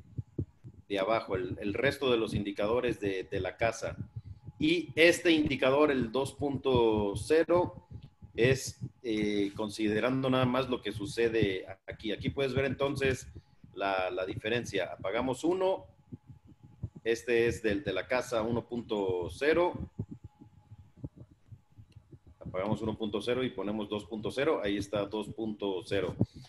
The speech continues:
Entonces, envíame, envíame captura de, de pantalla de que estás activo junto con tu usuario de I M Academy para aprobarte, aprobarte los indicadores de, de la casa dos punto cero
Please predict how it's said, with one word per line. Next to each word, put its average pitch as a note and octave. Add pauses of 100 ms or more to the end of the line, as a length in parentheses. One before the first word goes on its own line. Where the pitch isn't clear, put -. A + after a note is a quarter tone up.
(140)
Entonces, E3
envíame, F3+
envíame D#3
captura E3+
de, C#3
de C3
pantalla E3
de D3+
que C3
estás D3
activo F3
junto C3+
con A#2+
tu A2+ (500)
usuario D3+
de C#3+
I D3+
M D3+
Academy F3
para D#3+
aprobarte, C#3+ (380)
aprobarte C3
los C3+
indicadores B2
de, B2+ (120)
de A2
la G#2+
casa B2+
dos B2
punto A2+
cero D3+